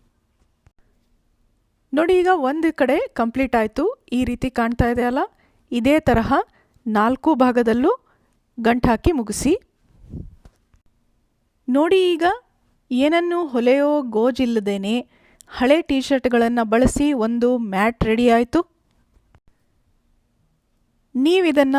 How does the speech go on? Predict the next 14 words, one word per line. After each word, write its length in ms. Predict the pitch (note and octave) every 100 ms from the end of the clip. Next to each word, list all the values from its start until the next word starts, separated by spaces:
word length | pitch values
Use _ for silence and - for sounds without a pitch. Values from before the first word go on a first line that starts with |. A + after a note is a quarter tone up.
| D4
ನೆಲದ 360 | B3 A3 C4
ಮೇಲೆ 240 | C4 C4+ C4
ಕುತ್ಕೊಳೋದಕ್ಕೂ 800 | - A3+ - C4 B3+ B3+ - C4
ಬಳಸಬಹುದು 720 | A#3+ B3+ - B3+ B3+ C4+ D#4+
ಅಥವಾ 640 | - _ C4+ C#4 C4+ C4+ C4+
ಡೋರ್ 420 | A3+ G3+ A#3 C4+
ಮ್ಯಾಟ್ 280 | B3 B3 A#3
ಆಗಿ 240 | A3+ B3
ಕೂಡ 220 | A#3+ A#3 D4+
ಬಳಸಬಹುದು. 800 | C#4+ G3+ G3+ G#3+ G#3 A3 D4 F4+ _ _ _ _ _ _ _ _ _ _ _ _ _ _ _ _ _ _ _ C#4+
ಈಗ 180 | E4 A#4+
ನಾನಿಲ್ಲಿ 480 | F4 B3 G#3+ G#3 C#4
ಸೂಜಿ 480 | - - C4 C#4+ E4+
ದಾರದಿಂದ 460 | C4 G3+ G3+ F#3+